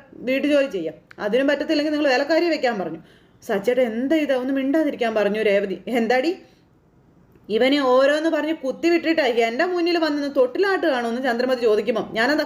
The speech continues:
കൊച്ചുകുട്ടിയാണോ കൊ-, കുത്തി വിടാനായിട്ടെന്ന്?" സച്ചി അന്നേരം ചന്ദ്രമതിയോട് ചോദിച്ചു. "ദേ, നീ എന്തിനാ ഇപ്പം ഇങ്ങോട്ട് കയറി വരാൻ പോയത്? ഇവിടുത്തെ കാര്യങ്ങളൊക്കെ ഇവര് നോക്കിക്കോളും, നീ പോയി കട നോക്കാൻ," പറഞ്ഞു. "വന്നേ," വരാൻ പറഞ്ഞ് സച്ചി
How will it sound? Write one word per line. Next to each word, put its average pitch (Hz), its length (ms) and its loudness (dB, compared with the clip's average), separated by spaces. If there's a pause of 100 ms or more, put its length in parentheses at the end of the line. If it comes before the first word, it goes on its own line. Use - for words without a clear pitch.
കൊച്ചുകുട്ടിയാണോ 247 640 0
കൊ-, 208 400 -4
കുത്തി - 300 -2
വിടാനായിട്ടെന്ന്?" 240 580 0
സച്ചി 247 280 -2
അന്നേരം 226 260 -2
ചന്ദ്രമതിയോട് 240 540 0
ചോദിച്ചു. 165 300 -2 (520)
"ദേ, 208 120 2 (340)
നീ 254 220 0
എന്തിനാ 294 260 2
ഇപ്പം 240 140 -2
ഇങ്ങോട്ട് 233 280 0
കയറി 240 200 2
വരാൻ 226 260 2
പോയത്? 190 260 0 (340)
ഇവിടുത്തെ 262 320 0
കാര്യങ്ങളൊക്കെ 262 420 0
ഇവര് 254 280 0
നോക്കിക്കോളും, 254 480 0 (120)
നീ 233 140 -6
പോയി 285 260 0
കട 233 200 -2
നോക്കാൻ," 277 360 0
പറഞ്ഞു. 180 300 -2
"വന്നേ," 269 220 0 (220)
വരാൻ 254 240 2
പറഞ്ഞ് 240 200 -2
സച്ചി 240 380 -2